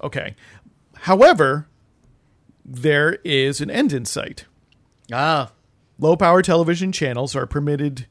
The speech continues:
Speaker 1: to continue their analog broadcasts only until July third of twenty twenty.
Speaker 2: That's very soon.
Speaker 1: That's very, very soon.
Speaker 2: Aw,
Speaker 1: So
Speaker 2: the
Speaker 1: the
Speaker 2: end
Speaker 1: m-,
Speaker 2: of another era.
Speaker 1: the Media Bureau at the F C C is asking, well, should we allow them to continue?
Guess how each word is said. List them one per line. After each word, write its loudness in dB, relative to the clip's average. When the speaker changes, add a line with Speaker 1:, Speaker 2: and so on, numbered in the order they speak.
Speaker 1:
to -12
continue -8
their -6
analog -4
broadcasts -6
only -6
until -8
July -6
third -8
of -18
twenty -12
twenty. -10
Speaker 2:
That's -4
very -6
soon. -6
Speaker 1:
That's -6
very, -2
very -6
soon. -8
Speaker 2:
Aw, -8
Speaker 1:
So 0
Speaker 2:
the 0
Speaker 1:
the 0
Speaker 2:
end 0
Speaker 1:
m-, -2
Speaker 2:
of -6
another -6
era. -10
Speaker 1:
the -2
Media 2
Bureau -2
at -4
the -6
F -6
C -8
C -8
is -4
asking, -2
well, -2
should -4
we -2
allow 0
them -4
to -12
continue? -6